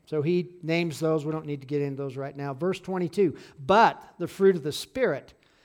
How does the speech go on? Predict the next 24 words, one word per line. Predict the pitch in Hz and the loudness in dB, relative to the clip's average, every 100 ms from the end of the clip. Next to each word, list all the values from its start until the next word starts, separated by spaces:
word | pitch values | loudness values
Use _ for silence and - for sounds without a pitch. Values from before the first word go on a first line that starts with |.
| _ _ - | _ _ 0
this | 190 196 | 0 0
is | 165 | -4
what | 180 196 196 131 | 2 2 2 -4
grows | 160 175 196 208 196 165 | 0 6 8 8 6 4
out | 151 147 | 2 0
of | 131 | -2
living | 139 165 185 180 160 | 0 2 4 2 2
a | 147 | 4
life | 156 160 160 147 | 4 4 2 -4
in | 143 | -6
the | 139 | -8
Spirit. | - 160 123 165 | -4 -4 -2 -2
This | 180 190 | -2 -2
is | 143 | -6
what's | 156 170 - | -2 -4 -6
produced, | - 170 127 165 151 104 - - _ _ _ - | -6 -6 0 2 0 -2 -14 -18 _ _ _ -6
okay? | 151 143 165 170 185 - - _ _ _ - | -6 0 4 4 2 -4 -20 _ _ _ -4
Is | 151 127 - _ _ _ _ - | -2 -2 -10 _ _ _ _ -6
everybody | 175 180 165 | -2 2 2
say | - 170 | 2 0
'em | 147 | 0
with | 143 135 | -4 -8
me? | 120 | -6
Love, | 135 170 185 196 202 - | 4 6 8 6 2 -4